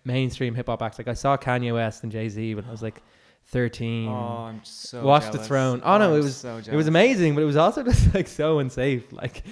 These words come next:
Speaker 1: I, w-, I went with, like, my sister and her mates who were, like, fifteen, and then one other friend of mine, Sean. But we were thirteen in, like, the mosh pit, getting absolutely, I think they came out, started with Otis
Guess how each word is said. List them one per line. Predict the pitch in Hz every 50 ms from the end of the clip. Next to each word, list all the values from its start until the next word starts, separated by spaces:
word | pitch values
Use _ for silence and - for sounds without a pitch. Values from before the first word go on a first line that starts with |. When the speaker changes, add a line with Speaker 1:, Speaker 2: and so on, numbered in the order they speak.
| 247 240 175 -
Speaker 1:
I, | - 131
w-, | 143 156 170
I | 151 151
went | 147 143 165 175 208
with, | 214 208
like, | 160 135 - - - - - _ _ - - - - - _ _ _ -
my | 131 131
sister | 135 - - 147 160 170 - - 156 143
and | 131 123
her | 123 123 131 131
mates | 127 120 113 113 117 113 -
who | - 120
were, | 117
like, | 110 113 110
fifteen, | - - 131 127 127 - - 113 110 107
and | 104 107
then | 113 113 120
one | 123 135
other | 143 139
friend | 117 - 120 113
of | 110
mine, | 107 110 107 110
Sean. | 107 - - 113 110 113 110 107 101 87
But | 85
we | 82 123
were | 165 175
thirteen | - - 180 214 269 247 - 170 180 196 190 170
in, | 147 135
like, | 135 131 127 -
the | 127 120
mosh | 117 120 - - - 160 160 -
pit, | - - 127 - - 170 - - 160 120
getting | 120 131 - -
absolutely, | 57 117 151 175 196 202 190 190 180 - -
I | 143
think | 139 165 175 180 175 - - - _ _ _ _ _ _ _ _ _ _ _ _ _ _
they | _ 139 139
came | 131 - 156 165 170 160
out, | 156 151 143 135 -
started | - - - 131 135 139 139 131 131 123
with | 120 127 123 123 120 117 - _ _ _ _ _ _ _ _ _ _ _ _ _ _ -
Otis | 139 135 139 139 131 120 117 113 - - - - -